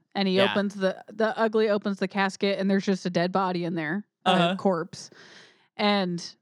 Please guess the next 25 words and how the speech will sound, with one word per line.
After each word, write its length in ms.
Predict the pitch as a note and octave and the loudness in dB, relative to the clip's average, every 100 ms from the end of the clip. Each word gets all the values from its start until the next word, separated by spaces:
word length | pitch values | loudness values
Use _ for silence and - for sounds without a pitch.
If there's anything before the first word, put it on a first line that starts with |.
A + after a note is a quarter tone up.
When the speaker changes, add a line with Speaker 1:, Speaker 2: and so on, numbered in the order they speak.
| _ - | _ -2
Speaker 1:
so 180 | G#3+ | 2
he 300 | G#3 A#3 A3+ | 4 4 2
told, 400 | G3+ A3 A3 G#3+ - | 2 4 4 4 2
didn't 200 | G#3+ G3+ | 2 2
tell 240 | A#3 A#3 | 2 2
him 60 | G#3+ | 2
the 80 | |
right 200 | F3+ F3 | 0 -2
name. 240 | G3 A3+ C#4 | 0 0 4
Speaker 2:
<laughs> 40 | |
Oh, 340 | A4 - A4+ G#4 | 2 2 -2 -2
it's 100 | A4+ - | -6 -2
so 100 | C#5 C5+ C5 D5+ D#5 C#5 | -2 -2 0 2 2 2
good. 140 | F4 - | -2 0
Speaker 1:
So 100 | A#3 | 2
he 100 | A#3+ | 2
still 260 | - C4 C4+ | 2 2 4
has 100 | C#4+ | 2
the 140 | D4 | 0
upper 200 | C#4 C#4+ | 2 2
hand 220 | C#4+ C4 | 2 2
on 80 | A#3+ | 2
all 220 | B3 C4+ | 4 4
of 80 | A#3 | 4
them. 320 | G3 F#3+ G#3 | 2 0 -4